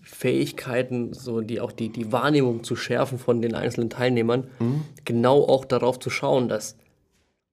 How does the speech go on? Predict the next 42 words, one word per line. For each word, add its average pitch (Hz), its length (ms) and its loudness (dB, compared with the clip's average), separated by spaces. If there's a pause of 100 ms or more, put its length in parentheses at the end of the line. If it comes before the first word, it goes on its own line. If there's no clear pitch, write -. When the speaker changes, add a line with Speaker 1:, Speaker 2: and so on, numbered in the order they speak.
(460)
Speaker 1:
nur 165 340 4
Punkte 185 500 0
aus 123 240 0
der 117 120 0
Landkarte 135 680 0
des 113 160 -6
anderen, 135 320 4
das 107 160 -6
heißt 117 120 -6
aus 117 120 -2
dem 117 180 0
Denken 139 260 2
des 123 140 -2
anderen 143 320 0
genommen 123 380 4
werden 120 160 2
und 117 160 -4
mit 127 240 -4
denen - 200 0
gearbeitet - 540 -6
wird. - 240 -12 (160)
Speaker 2:
Genau, 127 320 2
das - 160 -4
heißt, 127 160 -2
wir 113 80 0
Speaker 1:
Ja. 113 60 4
Speaker 2:
arbeiten 120 360 2
viel 120 200 0
mit 110 180 -2
Fragen. 117 580 0 (220)
Speaker 1:
Ja. - 100 -6
Speaker 2:
Da - 80 -4
geht 127 200 -2
es 123 120 -4
darum, 117 380 0
dem 123 160 2
anderen 117 380 2
Fragen 107 500 -2
zu 151 140 -6
stellen. 147 600 0 (140)
Speaker 1:
Ja. 120 140 -6
Speaker 2:
Und 120 200 2